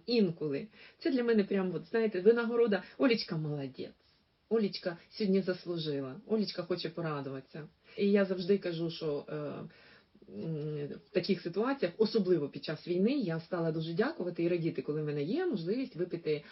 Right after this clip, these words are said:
чашку кави і з'їсти тістечко десь в місті. М, і я завжди кажу: «Боже, е, я, я, я щиро дякую за ці можливості, що десь обстріли, що десь, е, біда, що десь вже, ну,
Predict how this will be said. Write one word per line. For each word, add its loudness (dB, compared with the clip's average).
чашку -4
кави 0
і -2
з'їсти -2
тістечко -4
десь 0
в -6
місті. 2
М, 0
і 4
я 6
завжди -4
кажу: -2
«Боже, -2
е, -4
я, 2
я, 0
я -2
щиро 2
дякую 0
за -4
ці -6
можливості, -6
що -10
десь -2
обстріли, 0
що -4
десь, 0
е, -4
біда, 2
що -4
десь 0
вже, -2
ну, -2